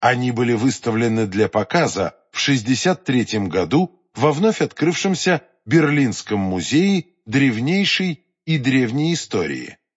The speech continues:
После объединения Германии эта часть коллекции была присоединена к другим шлимановским экспонатам из дворца Шарлоттенбург.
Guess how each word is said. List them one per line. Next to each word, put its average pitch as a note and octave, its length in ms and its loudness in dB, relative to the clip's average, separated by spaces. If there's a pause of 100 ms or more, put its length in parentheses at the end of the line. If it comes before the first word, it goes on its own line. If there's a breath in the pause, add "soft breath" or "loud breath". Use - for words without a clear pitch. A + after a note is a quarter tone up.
(760)
После C3 460 2
объединения B2 880 2
Германии D#3+ 800 0 (180)
эта C#3+ 320 4
часть - 420 0
коллекции D#3+ 760 0 (140)
была G3+ 260 4
присоединена C3+ 1000 0 (200)
к A2 100 -10
другим C#3 500 2
шлимановским G2+ 800 -2
экспонатам D#3 680 -2 (240)
из C#3+ 220 0
дворца D#3 680 0 (120)
Шарлоттенбург. E2 1300 -4